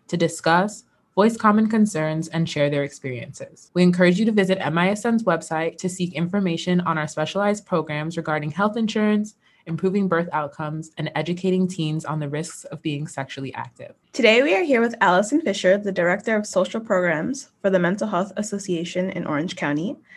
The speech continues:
Speaker 2: as well as Priscilla Bill, our Executive Administrative Program Assistant, who will be joining us in the conversation today. Welcome, Allison, and thank you for being here with us today.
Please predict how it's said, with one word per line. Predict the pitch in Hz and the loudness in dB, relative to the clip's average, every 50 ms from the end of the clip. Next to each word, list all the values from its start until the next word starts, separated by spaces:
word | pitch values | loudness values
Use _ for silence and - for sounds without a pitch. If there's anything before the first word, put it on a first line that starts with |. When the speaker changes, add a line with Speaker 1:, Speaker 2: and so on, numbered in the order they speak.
| - - _ - | -20 -16 _ 0
Speaker 2:
as | - 208 208 202 | 2 2 4 6
well | 190 175 175 190 | 6 6 6 4
as | 208 - | 2 -2
Priscilla | - 208 196 - 185 190 240 269 | -6 -4 0 2 4 4 4 2
Bill, | 262 202 175 160 165 196 214 - _ _ _ - | 2 2 2 2 0 -2 -4 -8 _ _ _ -4
our | 196 185 | -2 0
Executive | 180 185 185 185 180 185 185 214 214 214 208 - | 0 0 2 2 0 2 2 0 -2 0 0 -2
Administrative | 196 190 180 175 180 202 208 - 196 180 180 190 190 190 | -2 -2 0 -2 -2 -2 -2 -2 -2 0 0 0 -2 -2
Program | - - 175 180 180 190 208 202 | -2 0 2 4 4 2 2 0
Assistant, | 208 - - 175 - - - 170 175 - - - | -2 -4 -6 -8 -6 -4 -4 -4 -4 -6 -8 -6
who | 190 | -4
will | 180 180 175 | -4 -2 -4
be | 175 | -4
joining | 156 - 175 170 180 180 175 | -4 -2 0 0 0 0 0
us | 165 175 175 - | -2 -4 -6 -6
in | 170 | -8
the | 165 | -8
conversation | 170 - 185 175 170 196 214 - - 180 - 196 196 | -8 -8 -8 -8 -8 -8 -8 -8 -8 -8 -8 -10 -10
today. | 185 - - - - - _ _ _ _ _ - - - _ - | -10 -10 -10 -10 -10 -10 _ _ _ _ _ -20 -20 -12 _ 2
Welcome, | 196 190 208 - 277 262 | 4 4 6 6 4 4
Allison, | - 170 170 165 165 165 - 208 196 180 | 4 4 4 4 2 2 0 -2 -2 -2
and | 180 190 185 | -2 -2 -2
thank | 156 160 180 175 190 | -2 -2 -2 -2 -2
you | 202 | -4
for | 202 190 185 | -4 -4 -4
being | 180 170 160 165 170 180 | -4 -2 -2 -2 -4 -4
here | 180 175 160 156 | -4 -4 -4 -4
with | 156 147 | -2 -4
us | 113 175 - - - | -4 -4 -6 -10 -10
today. | - 180 - - - 214 | -4 -4 -4 -4 -4 -8